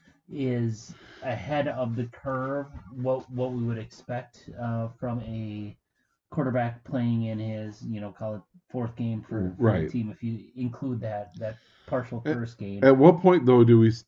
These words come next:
Speaker 2: start not letting the number of games he's played for us as an excuse
Speaker 1: I,
Speaker 2: anymore?
Speaker 1: I'm, I'm already there.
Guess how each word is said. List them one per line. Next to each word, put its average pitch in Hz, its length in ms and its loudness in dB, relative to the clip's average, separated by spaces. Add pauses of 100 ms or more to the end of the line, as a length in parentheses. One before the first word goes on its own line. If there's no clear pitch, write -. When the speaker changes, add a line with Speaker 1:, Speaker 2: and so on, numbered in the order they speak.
(120)
Speaker 2:
start 131 600 2 (220)
not 113 600 0
letting 110 720 4
the 98 600 2
number 113 440 2
of 117 140 0
games 113 320 2
he's - 180 -4
played 107 340 0
for 95 260 0
us 87 340 -8 (960)
as 104 240 2
an 98 100 2
excuse 107 640 2
Speaker 1:
I, 131 180 2
Speaker 2:
anymore? 139 120 0
Speaker 1:
I'm, 131 340 -2
I'm 120 220 -2
already 117 300 -4
there. 107 320 -8